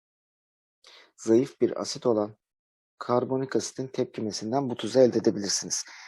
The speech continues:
Karbonik asit, evet, tekrar söylerim, zayıf. Sodyum hidroksit kuvvetli. Dolayısıyla, e, bazik bir tuz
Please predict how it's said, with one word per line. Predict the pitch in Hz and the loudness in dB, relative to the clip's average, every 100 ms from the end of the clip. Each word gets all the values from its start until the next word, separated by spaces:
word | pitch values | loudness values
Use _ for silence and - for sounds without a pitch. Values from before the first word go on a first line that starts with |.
| - - | -20 -4
Karbonik | 117 120 131 135 - | 0 2 2 0 -2
asit, | 113 113 - | -2 -6 0
evet, | 117 120 - _ - | 4 4 2 _ -2
tekrar | 117 120 104 | 0 2 0
söylerim, | - 104 101 | 0 -2 -2
zayıf. | 95 113 135 - - _ _ _ _ | 4 4 4 -2 -16 _ _ _ _
Sodyum | - 110 120 123 | -4 -2 -2 -2
hidroksit | 120 - 101 | -2 -4 -10
kuvvetli. | - 110 110 120 - 127 | -6 -4 0 0 0 -2
Dolayısıyla, | 110 113 107 117 127 135 _ _ - _ _ _ | 2 2 2 0 0 -2 _ _ -20 _ _ _
e, | 101 101 98 92 92 92 | -4 0 0 0 0 0
bazik | 117 117 127 - | 0 0 -2 0
bir | 123 | 0
tuz | - 135 127 - | 2 -2 -2 -8